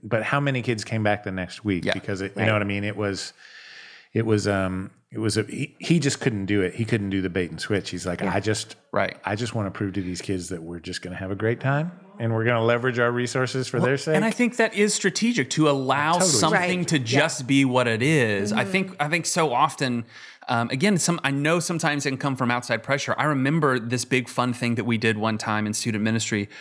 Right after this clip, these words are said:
Speaker 2: that was a complete success. And it was,
Speaker 1: Yeah.
Speaker 2: it worked exactly how we wanted it to do. And the next day I go in and I've got the email from a mom that just talks about how disappointing the thing was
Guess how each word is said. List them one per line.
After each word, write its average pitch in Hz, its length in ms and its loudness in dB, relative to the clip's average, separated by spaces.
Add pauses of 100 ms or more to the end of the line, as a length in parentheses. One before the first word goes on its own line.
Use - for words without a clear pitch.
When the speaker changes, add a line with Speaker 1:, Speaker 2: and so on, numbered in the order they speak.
(240)
Speaker 2:
that 120 180 0
was 113 800 2
a 120 80 -2
complete 180 680 0
success. - 680 -4
And 139 100 2
it 127 80 -2
was, 113 260 2
Speaker 1:
Yeah. 147 100 2
Speaker 2:
it 131 80 -2
worked 139 260 0
exactly 135 640 -2
how 139 180 0
we 139 100 -2
wanted 107 360 -2
it - 80 -8
to 110 100 -6
do. 101 220 0 (400)
And 113 420 2 (180)
the 117 100 2
next 139 300 2
day 117 520 2
I 117 100 0
go 117 160 0
in 117 140 2
and 113 100 0
I've 110 140 0
got 110 160 0
the - 80 -10 (120)
email 107 520 2
from 107 220 0
a 101 40 -2
mom 107 480 0 (220)
that 113 80 -4
just 113 240 -2
talks 117 240 0
about 110 160 0
how 117 160 0
disappointing 107 720 -4
the 95 80 -6
thing 92 260 -8
was 92 320 -6